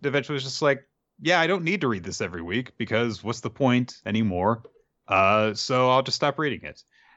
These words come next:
And eventually, I think that that was probably, like, three years or so before it ended. This is a series that ran from April two thousand two through September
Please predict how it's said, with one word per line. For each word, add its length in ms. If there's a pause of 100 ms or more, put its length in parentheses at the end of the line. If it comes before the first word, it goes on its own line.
And 260
eventually, 800
I 100
think 180
that 100
that 80
was 120
probably, 220
like, 200
three 180
years 340
or 60
so 180
before 300
it 60
ended. 440
This 100
is 80
a 40
series 240
that 80
ran 240
from 280
April 280
two 120
thousand 280
two 280
through 200
September 560